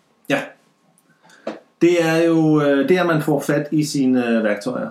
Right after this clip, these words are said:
fremadrettet. Der er, vil ikke være mulighed for at downloade dem enkeltvis. Man skal, øh, hente Semi's Suite, øh, for at få adgang til de tre primære værktøjer og alle web-, webværktøjerne.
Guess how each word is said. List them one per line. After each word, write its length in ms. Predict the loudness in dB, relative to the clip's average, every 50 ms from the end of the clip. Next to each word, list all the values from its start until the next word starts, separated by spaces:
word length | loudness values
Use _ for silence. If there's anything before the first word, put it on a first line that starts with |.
| -10 -8
fremadrettet. 560 | -8 -6 -6 -4 -6 -6 -6 -8 -10 -12 -10 -6
Der 420 | -6 -4 -2 -2 0 0 0 0 0
er, 440 | 0 0 -2 -2 -2 -2 -2 0 0
vil 80 | 0
ikke 180 | 0 2 0 0
være 160 | 0 0 0
mulighed 300 | 0 0 0 0 -2 -2
for 160 | -2 -2 -2
at 100 | -2 -2
downloade 420 | -4 -2 -2 -2 -2 -2 -2 -4 -4
dem 360 | -2 -2 0 0 0 0 -2 -2
enkeltvis. 560 | -2 -4 -4 -4 -4 -4 -4 -4 -4 -4 -6
Man 100 | -8 -8
skal, 400 | -4 -4 -2 -2 -2 -4 -6 -6
øh, 120 | -8 -8 -8 -6 -4
hente 300 | -2 -2 -2 0 -2 -4
Semi's 400 | -4 -4 -6 -6 -4 -4 -4 -6
Suite, 380 | -6 -4 -2 -2 -2 -2 -2 -4 -8
øh, 480 | -6 -6 -4 -2 -2 -2 -2 -2 -2 -4 -6 -8 -12 _ -20 -20 -20 _ -2
for 220 | 0 0 0 0
at 60 | -2
få 80 | -2 -4
adgang 360 | -2 -2 -2 -2 -2 -2 -4
til 360 | -6 -6 -4 -2 -2 -2 -2 -4
de 120 | -6 -6
tre 360 | -4 -2 -2 -2 -2 -2 -8 -10 -6
primære 380 | -2 0 0 0 0 0 -2
værktøjer 420 | -4 -4 -6 -6 -6 -6 -6 -6 -6
og 180 | -6 -6 -4
alle 200 | -4 -2 -2 -2
web-, 200 | -4 -4 -6 -6
webværktøjerne. 720 | -6 -6 -4 -6 -8 -8 -8 -10 -10 -10 -10 -10 -12 -14